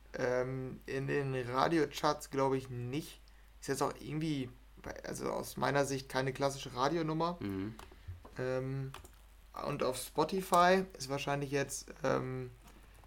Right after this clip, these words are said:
Speaker 1: der, der interessanteste Indikator. Ja, zwölf Millionen. Ja, ich weiß nicht, die ist jetzt, glaub ich, knapp einen Monat alt oder drei Wochen. Ähm, ist, glaub ich, nicht so stark,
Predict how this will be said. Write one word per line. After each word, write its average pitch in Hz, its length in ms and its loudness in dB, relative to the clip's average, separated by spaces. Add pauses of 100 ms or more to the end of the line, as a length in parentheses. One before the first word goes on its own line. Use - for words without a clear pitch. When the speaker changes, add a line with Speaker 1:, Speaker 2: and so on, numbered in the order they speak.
(160)
Speaker 1:
der, 127 340 4
der 127 600 2 (100)
interessanteste 147 1000 2 (260)
Indikator. 147 840 4 (500)
Ja, 123 140 0
zwölf 156 540 6
Millionen. 139 800 6 (1000)
Ja, 131 180 8
ich 143 140 4
weiß 147 220 6
nicht, 135 120 0
die 127 60 -4
ist 120 100 -4
jetzt, 131 160 -4
glaub 143 140 4
ich, 139 220 -2
knapp 147 260 0
einen 143 200 -2
Monat 151 380 4
alt 170 400 0
oder 131 160 2
drei 131 300 0
Wochen. 180 360 0 (720)
Ähm, 131 600 0 (760)
ist, 135 140 -6
glaub 180 200 8
ich, 170 80 2
nicht 170 180 0
so 160 200 6
stark, 127 440 0